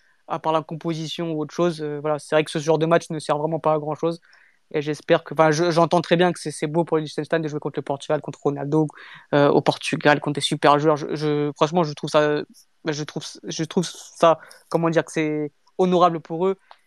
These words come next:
Mais en tant que spectateur du football, c'est vrai que c'est ce genre de match où, euh, et même pour les joueurs, c'est, tu leur rajoutes un match de plus dans les jambes qui ne sert strictement à rien. Et aujourd'hui, on n'a rien appris, quoi. Donc, je pense que la, que l'uefa ou la fifa devra peut-être, la fifa surtout, devra un peu réorga-, réorganiser tout ça.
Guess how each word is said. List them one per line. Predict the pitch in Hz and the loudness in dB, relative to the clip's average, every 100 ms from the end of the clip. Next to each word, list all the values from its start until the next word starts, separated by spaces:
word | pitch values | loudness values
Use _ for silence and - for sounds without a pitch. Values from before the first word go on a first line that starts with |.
| _ | _
Mais | 156 | -14
en | 151 | -14
tant | 147 | -12
que | 147 | -14
spectateur | - 156 - 151 156 | -8 -6 -4 -4 -4
du | 147 | -8
football, | 147 156 156 156 | -10 -4 -2 0
c'est | |
vrai | 151 | -2
que | - | -4
c'est | 156 | -8
ce | 151 151 | -6 -2
genre | 147 | 0
de | 151 | 2
match | 160 - | 0 -2
où, | 156 151 151 | -10 -8 -6
euh, | - - - | -6 -6 -2
et | |
même | 160 165 | 2 4
pour | 165 | 4
les | 160 | 6
joueurs, | 180 - | 4 2
c'est, | - 151 156 - _ - - | -4 -4 -6 -8 _ -20 -16
tu | - | -6
leur | 175 160 | 0 2
rajoutes | 160 175 | 0 -2
un | 165 | -4
match | 160 - | -4 -8
de | 160 | -14
plus | - 185 - - | -12 -16 -14 -6
dans | 156 | -4
les | 156 | 0
jambes | 180 165 _ - - _ _ _ _ _ _ _ | 0 -2 _ -20 -20 _ _ _ _ _ _ _
qui | 185 | -6
ne | |
sert | 151 156 | -4 -4
strictement | - 147 160 147 | -4 -6 -6 -4
à | |
rien. | 147 170 - _ _ _ - | -4 -4 -6 _ _ _ -8
Et | 151 | -8
aujourd'hui, | 147 147 151 160 | -6 -2 0 0
on | |
n'a | 147 | -2
rien | 147 | -2
appris, | 151 - 175 | -2 -2 -2
quoi. | 156 | -2
Donc, | 151 143 | -6 -8
je | 147 | -4
pense | - 160 | 0 0
que | - | 4
la, | 156 151 - - - - _ - | 4 4 0 -18 -16 -18 _ 0
que | 170 | 4
l'uefa | 160 156 175 | 6 6 6
ou | 170 | 4
la | 156 | 0
fifa | - - 156 | -4 -4 -4
devra | 156 147 160 | -2 2 2
peut-être, | 165 160 165 | 2 -4 -2
la | 160 165 170 | -4 0 -2
fifa | - 180 | 0 0
surtout, | 170 160 180 | 0 0 -4
devra | 160 156 160 160 160 | -4 -2 0 0 -2
un | 160 | -2
peu | 170 | -2
réorga-, | 160 165 160 - | 0 2 0 -2
réorganiser | 165 175 175 180 165 175 | 0 2 2 0 -4 -8
tout | - | -4
ça. | 185 | -4